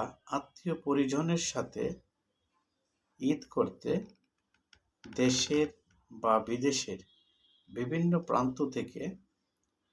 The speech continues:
ছুটে আসবেন বা ছুটে যাবেন, তাদের জন্য আমার অনুরোধ থাকবে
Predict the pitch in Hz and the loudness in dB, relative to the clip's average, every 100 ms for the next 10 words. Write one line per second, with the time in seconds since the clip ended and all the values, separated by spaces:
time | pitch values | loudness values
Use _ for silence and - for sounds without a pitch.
0 | _ _ _ - - 131 131 107 98 120 | _ _ _ -10 -6 2 4 4 0 0
1 | 180 190 127 - - 113 101 101 143 247 | 2 2 2 0 -4 -2 0 0 0 -2
2 | - _ _ _ _ _ _ _ _ _ | -6 _ _ _ _ _ _ _ _ _
3 | _ _ _ _ _ _ 123 131 156 147 | _ _ _ _ _ _ 2 6 4 4
4 | 113 107 160 262 - _ _ _ _ _ | 2 2 2 0 -2 _ _ _ _ _
5 | _ _ _ _ _ _ _ _ _ _ | _ _ _ _ _ _ _ _ _ _
6 | _ _ _ _ _ _ _ _ - 123 | _ _ _ _ _ _ _ _ 0 4
7 | 117 - - 123 139 175 202 - 120 101 | 4 2 -4 0 4 4 2 -2 -6 -6
8 | - | -4